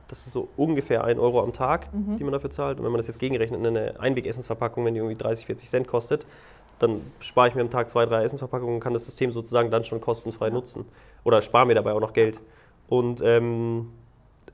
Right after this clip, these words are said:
Speaker 1: genau, und hint-, das Einzige, was die Partner machen müssen, ist bei uns das Pfand hinterlegen.
Speaker 2: Mhm.
Speaker 1: Aber das bekommen sie ja vom Endkunden wieder, beziehungsweise wenn sie uns die Becher dann zurückgeben, wenn die Becher eben nicht mehr brauchbar sind, äh, kriegen sie auch das Pfand zurück.
Speaker 2: Ja, cool.
Speaker 1: Genau.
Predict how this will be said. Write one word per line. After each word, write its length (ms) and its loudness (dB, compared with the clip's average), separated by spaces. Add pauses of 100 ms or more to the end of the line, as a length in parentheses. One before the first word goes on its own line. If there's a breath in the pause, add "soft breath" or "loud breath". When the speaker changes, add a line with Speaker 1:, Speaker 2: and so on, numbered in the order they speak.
Speaker 1:
genau, 200 4
und 100 4
hint-, 260 -8
das 140 -12
Einzige, 220 0
was 80 -2
die 60 -18
Partner 260 0
machen 280 -2
müssen, 220 -4
ist 80 -10
bei 100 0
uns 120 -2
das 80 -10
Pfand 220 0
hinterlegen. 440 -2 (140)
Speaker 2:
Mhm. 80 -8
Speaker 1:
Aber 140 0
das 120 -4
bekommen 260 -6
sie 60 -4
ja 80 -4
vom 140 -8
Endkunden 400 -6
wieder, 180 -2
beziehungsweise 540 -2
wenn 120 -4
sie 60 -8
uns 140 -10
die 60 -20
Becher 200 -2
dann 140 -8
zurückgeben, 520 -2 (140)
wenn 140 -10
die 100 -12 (340 soft breath)
Becher 240 -4
eben 140 -6
nicht 160 -8
mehr 160 -6
brauchbar 480 -4
sind, 300 -6
äh, 160 -6
kriegen 200 -10
sie 100 -8
auch 80 -10
das 120 -20
Pfand 220 -12
zurück. 220 -14 (220)
Speaker 2:
Ja, 160 -16 (840)
cool. 140 -10
Speaker 1:
Genau. 240 -8